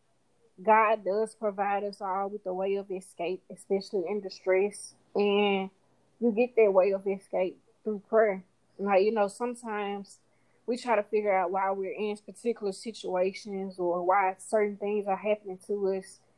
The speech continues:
And I think, like, you know, we kinda forget that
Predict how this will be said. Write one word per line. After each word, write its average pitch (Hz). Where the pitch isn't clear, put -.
And 196
I 196
think, 202
like, 165
you 202
know, 185
we 208
kinda 214
forget 196
that 190